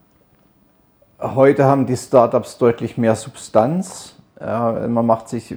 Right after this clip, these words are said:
wesentlich mehr Gedanken, was wirklich funktionieren könnte. Man geht,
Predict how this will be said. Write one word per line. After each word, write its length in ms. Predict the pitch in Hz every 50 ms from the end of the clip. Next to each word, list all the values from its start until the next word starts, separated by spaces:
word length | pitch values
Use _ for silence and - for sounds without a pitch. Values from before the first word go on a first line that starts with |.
| - - - - - - - 64
wesentlich 600 | 67 78 87 92 98 101 120 120 - 127 113 -
mehr 180 | 117 110 107 104
Gedanken, 460 | - - - 107 113 104 90 117 104
was 260 | 104 110 - - -
wirklich 300 | 120 113 - 170 - -
funktionieren 720 | - - 117 113 110 - - 113 110 107 107 110 110 110
könnte. 440 | - - 135 127 139 147 139 - 139
Man 220 | 131 120 110 107 -
geht, 300 | 110 107 110 107 -